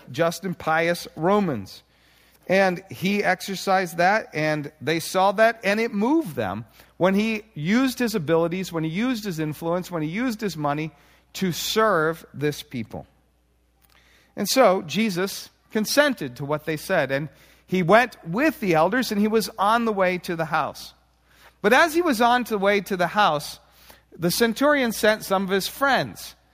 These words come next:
And here's what they said to Jesus. "Lord, don't trouble yourself, for I," that is the centurion, "do not deserve to have you come under my roof.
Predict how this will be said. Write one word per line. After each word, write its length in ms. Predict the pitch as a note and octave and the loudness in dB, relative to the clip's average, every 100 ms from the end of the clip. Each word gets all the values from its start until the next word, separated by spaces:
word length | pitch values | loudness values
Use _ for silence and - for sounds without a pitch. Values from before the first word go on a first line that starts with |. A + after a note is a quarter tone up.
| _ _ _ | _ _ _
And 160 | F3+ G3+ | 0 4
here's 260 | D4 D4+ C#4 | 4 2 0
what 180 | B3 | 0
they 160 | B3 B3+ | 2 0
said 300 | - G#3 E3 | 0 0 0
to 100 | D3 | -4
Jesus. 600 | C3 C3+ A2 G#2 - - - _ _ | -6 -6 -6 -10 -14 -16 -20 _ _
"Lord, 460 | D#3 A3+ C#4 C#4 G#3 | 2 6 6 4 0
don't 220 | A3 F#3+ | -2 -2
trouble 340 | B3 B3+ G#3+ | 0 0 0
yourself, 640 | E3 A#2+ - A2+ C#2 - - _ _ _ | -2 -4 -4 -6 -6 -12 -20 _ _ _
for 220 | - F#3 | -6 0
I," 320 | F#3+ G#3+ F#3 E3+ | 4 6 4 2
that 200 | D#3+ D#3+ | 0 0
is 140 | D3+ | -4
the 100 | D3+ | -6
centurion, 720 | - D#3 D3 A#3+ G#3+ E3 F#3 | -4 -6 -2 -2 0 0 -2
"do 120 | D#3+ | 0
not 220 | E3+ G3 | 2 2
deserve 400 | E3 C#3+ G3+ G#3+ | -2 -2 0 0
to 80 | E3 | 0
have 160 | E3 F3+ | -2 -2
you 80 | F#3+ | -2
come 220 | F#3 F3+ | -2 0
under 160 | G3+ | -2
my 160 | F#3+ F#3 | 0 0
roof. 400 | F#3 B3+ C#3 | 0 0 0